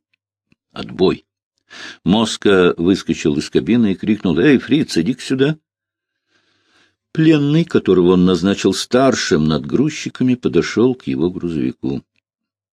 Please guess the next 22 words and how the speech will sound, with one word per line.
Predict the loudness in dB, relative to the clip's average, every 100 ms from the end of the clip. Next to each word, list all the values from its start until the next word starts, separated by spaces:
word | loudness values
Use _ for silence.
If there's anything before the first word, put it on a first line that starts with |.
| _ _
«Вы | 0 2
успеете | 2 2 2 2 -2
закончить | 0 -2 -6 -6
погрузку?» | -6 -4 -8 -10 _ _ _ _ _ _ _ _ _ _ _
Немец, | 2 4 4 2 -6 -16 _ _ _
коротконогий | 0 0 2 2 4 6 6
мужчина | 4 4 2 2 4
лет | 4 2 2
сорока | 0 2 2 2 0
с | 0 -2
морщинистым | -2 -2 0 0 0 -2
лицом | 0 0 0 0 0
старичка-мальчика, | -2 -2 -2 -2 -2 2 2 0 -2 -8 -8 _ _ -20
который | -2 2 4 4
держался | 4 2 4 2 2 0
с | 0 2
Моской | 2 2 0 0
без | 0 -4
всякого | -2 -2 0 2 2
подвострастия, | 2 -4 -4 -4 -2 -2 -2 -2 -2
пожал | -2 0 0 0
плечами | -6 -6 -4 -4 -4